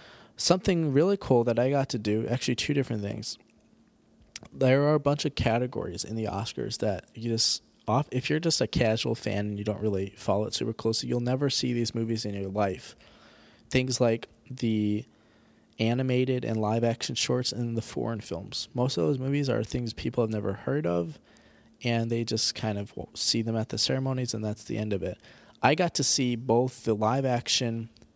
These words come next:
and the animated short films at my local theater because they run them.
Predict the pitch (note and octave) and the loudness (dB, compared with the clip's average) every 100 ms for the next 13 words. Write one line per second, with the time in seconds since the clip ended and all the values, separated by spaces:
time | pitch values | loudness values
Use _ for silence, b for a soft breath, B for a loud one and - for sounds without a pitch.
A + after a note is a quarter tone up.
0 | _ - A2+ C#3+ D3+ C#3 A#2+ A2+ A2+ A#2 | _ -4 0 2 2 0 -2 0 0 0
1 | A2+ A2+ A2 - B2 - - A2 G#2+ A2 | 0 0 -2 -2 -4 -4 -4 -4 -4 -6
2 | - A2+ A#2+ A#2+ A2+ A2+ A2 - - A2+ | -4 -4 -2 0 0 -2 -6 -6 -6 -6
3 | A#2 A2 - A#2+ - A2+ A2 A2 A2 G#2+ | -6 -6 -4 -4 -4 -2 0 0 0 -2
4 | G2 | -2